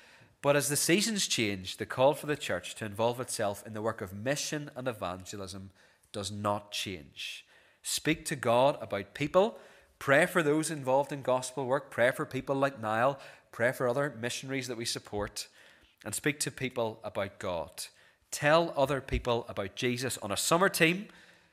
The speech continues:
but also in your everyday context and situation. Simple,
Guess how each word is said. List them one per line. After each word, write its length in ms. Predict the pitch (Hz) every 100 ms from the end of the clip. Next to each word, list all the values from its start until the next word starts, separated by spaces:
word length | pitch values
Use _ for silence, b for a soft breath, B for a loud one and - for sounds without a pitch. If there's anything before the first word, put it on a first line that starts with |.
| B B
but 140 | 113 117
also 440 | 131 131 135 131
in 200 | 117 110
your 200 | 107 104
everyday 560 | 113 117 123 117 117 104 -
context 800 | - 110 104 110 101 - - -
and 140 | 101
situation. 800 | - 101 - 92 87 90 95 80 _ _ _ _ B B B B B B
Simple, 500 | - 185 185 190